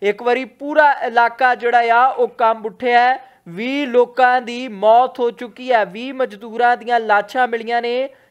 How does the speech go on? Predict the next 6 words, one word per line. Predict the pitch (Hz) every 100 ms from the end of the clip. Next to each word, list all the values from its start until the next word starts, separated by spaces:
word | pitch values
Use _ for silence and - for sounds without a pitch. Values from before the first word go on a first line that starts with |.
| -
ਜਦਕਿ | 180 220 220 262 262
ਛੇ | - 240 233 254
ਸੱਤ | 254 - 262 277 -
ਲੋਕ | 240 233 240 247
ਜਿਹੜੇ | 220 240 240
ਨੇ | 226 233 254